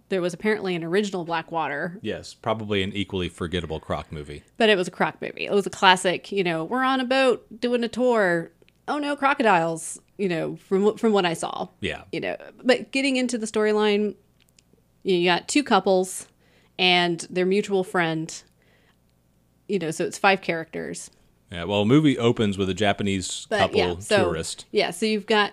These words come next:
Speaker 1: you know, two Japanese, like, you know, tourists lost in the woods or in the bush
Speaker 2: In the
Speaker 1: of
Speaker 2: bush.
Speaker 1: Australia. They end up accidentally falling down into one of these caves, like, an opening to one of these caves. He dies upon impact,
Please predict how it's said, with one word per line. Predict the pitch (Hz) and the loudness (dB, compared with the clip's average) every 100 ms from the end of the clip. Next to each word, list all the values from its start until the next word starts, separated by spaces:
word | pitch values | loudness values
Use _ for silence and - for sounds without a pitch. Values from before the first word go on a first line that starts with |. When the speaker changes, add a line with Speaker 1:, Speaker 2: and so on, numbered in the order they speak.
| - | -4
Speaker 1:
you | 196 | -6
know, | 160 | -4
two | - 254 | -4 -2
Japanese, | 240 233 226 220 214 | -2 -2 0 0 0
like, | 202 185 180 | -2 -4 -4
you | 196 | -2
know, | 185 165 165 - | 0 -2 -6 -4
tourists | 214 202 190 190 - - | 2 4 2 0 -12 -6
lost | 185 175 180 - - - | 2 2 2 -4 -10 -2
in | 196 | 0
the | 175 | 2
woods | 170 175 170 - | 2 -2 -4 -4
or | 180 175 | 0 0
in | 175 196 | 2 0
the | 190 | 2
bush | 180 175 - - _ - | 2 0 -6 -10 _ -10
Speaker 2:
In | 87 | -4
the | |
Speaker 1:
of | 190 | 0
Speaker 2:
bush. | 196 | 0
Speaker 1:
Australia. | - 185 170 170 175 - _ - - _ - | 2 2 2 0 -4 -10 _ -20 -20 _ -8
They | 170 185 180 180 | 2 4 4 4
end | 185 180 | 2 2
up | 175 - - | 0 -4 -4
accidentally | 180 - 196 180 | -4 -4 -6 -4
falling | 175 185 175 170 | -2 -2 -2 -2
down | 185 175 175 | 0 0 0
into | 175 180 - 180 | -2 -4 -2 -2
one | 175 | -2
of | 165 | -2
these | 160 170 | -4 -6
caves, | - 180 175 170 - - | -4 0 0 -2 -8 -6
like, | 170 | -4
an | 156 | -2
opening | 175 170 180 180 | -2 0 -2 -2
to | 175 | -4
one | 175 | -6
of | 170 | -6
these | - | -6
caves. | - 214 208 190 202 - _ - - _ | 0 2 4 0 -6 -16 _ -20 -20 _
He | - 277 | -6 -2
dies | 233 208 196 | 2 2 0
upon | 175 160 - | -4 -8 -4
impact, | 214 220 208 202 190 - | -2 0 -2 -2 -2 -6